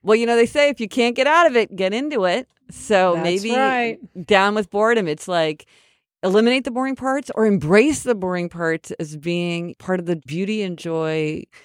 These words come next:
Speaker 1: and the transcendence of everyday life. Absolutely. But on the subject of, of boredom, for people who are not taking such a high-minded view, I do have a <laughs> post, which is six tips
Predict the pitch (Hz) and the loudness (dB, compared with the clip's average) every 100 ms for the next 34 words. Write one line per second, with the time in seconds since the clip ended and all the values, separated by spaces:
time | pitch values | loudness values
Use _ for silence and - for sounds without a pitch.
0 | _ _ - 170 - 208 190 233 269 247 | _ _ 0 2 4 4 2 2 0 -2
1 | 131 - 131 131 151 156 170 233 - - | -6 -6 -6 -4 -2 0 2 0 -2 -14
2 | _ _ _ 180 196 - 208 202 240 - | _ _ _ 2 2 0 -4 -4 -4 -8
3 | - - _ _ _ _ _ - 254 - | -14 -16 _ _ _ _ _ 2 2 4
4 | 247 247 - 262 254 247 202 180 - 196 | 6 6 4 2 2 2 0 0 2 2
5 | 165 175 175 196 226 - 165 190 202 180 | 4 4 4 4 0 -6 -4 -2 -2 -2
6 | 180 170 147 151 156 165 160 151 147 147 | 0 2 0 -2 -2 -2 -4 -6 -4 -4
7 | 156 147 147 151 151 147 170 175 233 220 | -2 -4 -6 -2 -2 0 0 2 4 4
8 | 208 170 - 180 185 - - - - - | 2 -2 2 4 4 -2 -12 -14 -16 -20
9 | - 175 180 185 - 214 - - 226 160 | -6 -2 0 0 2 0 0 -4 0 0
10 | - - | -2 -16